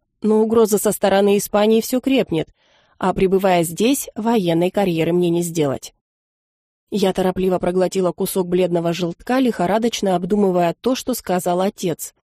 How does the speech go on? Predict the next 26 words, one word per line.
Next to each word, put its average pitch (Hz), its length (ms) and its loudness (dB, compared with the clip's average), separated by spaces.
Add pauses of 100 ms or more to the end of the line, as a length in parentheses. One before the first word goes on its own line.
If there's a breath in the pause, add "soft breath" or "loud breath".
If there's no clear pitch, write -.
(480)
Мы 226 160 4
знали, 262 380 2
что 220 240 2
Вест-Индия 247 680 2
стратегически 220 760 -2
важна 254 440 2
в - 80 -8
противостоянии 175 920 0
с 214 160 -4
Испанией, 160 680 -2 (360)
но 190 180 2
раньше 220 320 2
мне 190 220 4
не 190 100 4
приходило 196 560 0
в 233 60 -6
голову, 202 400 2
что - 180 -2
отец 175 320 0
мог 190 220 0
обременить 196 560 2
ещё 202 320 0
большими 208 480 0
долгами 170 460 2
наши 170 320 0
владения 185 680 0